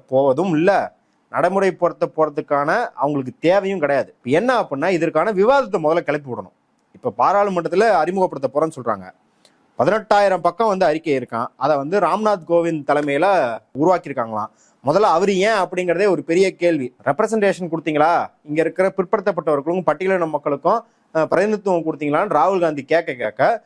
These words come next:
இவங்க வந்து ராம்நாத் கோவிந்துக்கு வந்து என்றைக்கும் இல்லாத ஒரு முக்கியத்துவத்தை கொடுக்குறாங்க. ஏற்கனவே அவர் வந்து ஒரு ரப்பர் ஸ்டாம்ப் போஸ்ட்ல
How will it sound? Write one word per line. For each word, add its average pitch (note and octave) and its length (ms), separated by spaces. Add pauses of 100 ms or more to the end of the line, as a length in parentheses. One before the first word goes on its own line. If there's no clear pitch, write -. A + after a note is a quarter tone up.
(220)
இவங்க F3+ 240
வந்து G#3 180
ராம்நாத் G3 440
கோவிந்துக்கு E3 400
வந்து A3 100
என்றைக்கும் G3+ 480
இல்லாத F3 380
ஒரு F3 140
முக்கியத்துவத்தை D#3 500
கொடுக்குறாங்க. A#2 360 (160)
ஏற்கனவே G#3+ 440
அவர் G#3 220
வந்து F#3+ 180
ஒரு E3+ 100
ரப்பர் E3+ 280
ஸ்டாம்ப் E3 240
போஸ்ட்ல D3 320